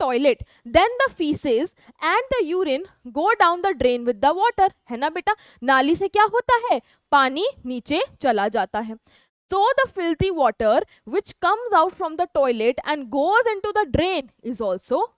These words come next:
dirty water। ये आपको बता रहे हैं, ये आपको रियलाइज करवाना चाह रहे हैं कि देखो भैया, पानी कितने कितने तरीकों से गंदा हो सकता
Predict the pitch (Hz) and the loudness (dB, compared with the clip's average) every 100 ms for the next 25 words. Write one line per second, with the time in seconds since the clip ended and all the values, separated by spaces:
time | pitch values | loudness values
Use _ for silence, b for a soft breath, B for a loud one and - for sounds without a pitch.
0 | - 180 190 - 208 214 330 349 302 - | -14 -10 -10 -10 -12 -6 -4 0 0 0
1 | B B 240 294 294 311 254 254 262 294 | B B 0 0 0 -4 -4 0 0 2
2 | 311 320 349 370 269 B B 240 262 - | 0 -2 -2 0 -2 B B 0 0 -2
3 | 320 226 208 185 302 - 339 311 285 311 | -6 -4 -6 -4 -4 -4 -4 -4 -4 -6
4 | 320 294 262 269 294 339 349 285 208 247 | -8 -8 -6 -4 -4 -4 -4 -6 -2 -2
5 | - 330 277 254 294 381 381 - B B | -2 -6 -6 0 4 6 4 2 B B
6 | 262 240 247 311 359 277 - 254 254 262 | 0 0 -2 -8 -10 -10 -8 -6 -4 -6
7 | - 240 247 226 220 226 - 370 262 226 | -8 -8 -6 -6 -6 -6 -4 -4 -2 -2
8 | 214 254 262 233 - 226 _ 233 247 392 | 2 0 2 -2 -4 -8 _ 2 6 6